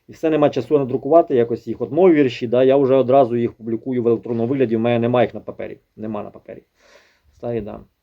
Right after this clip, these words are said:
Отак довго я про вірші розповідав, бо, ну, для мене це частина життя, для мене, да. Ну, якась частина. Я їх рідко до них звертаюсь. Ну, от зараз перегляну свої старі вірші. Да, є такий хлам, таке, типа, в мене більше віршів про кохання. Я така романтична, мабуть, натура.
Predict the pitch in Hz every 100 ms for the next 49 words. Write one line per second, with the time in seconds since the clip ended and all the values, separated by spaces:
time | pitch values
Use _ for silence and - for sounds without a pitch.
0 | _ _ - 139 156 127 160 131 127 127
1 | 127 117 175 170 135 123 113 107 104 104
2 | 101 - 175 165 202 208 180 - 151 151
3 | - - 143 143 135 - 110 117 113 104
4 | 113 120 110 - 120 196 220 208 202 -
5 | 196 - 151 156 131 180 180 190 190 170
6 | 156 156 135 151 - 170 170 135 - _
7 | _ _ - 147 147 135 156 147 - 151
8 | 127 156 156 - 135 120 135 120 117 113
9 | - - 113 - _ _ _ 117 180 185
10 | 147 202 170 156 - 127 151 139 120 120
11 | 127 120 120 107 - 190 220 202 - 170
12 | 165 165 151 123 117 101 101 - - -
13 | - - - 131 165 143 143 143 131 143
14 | - - 131 123 123 123 - - -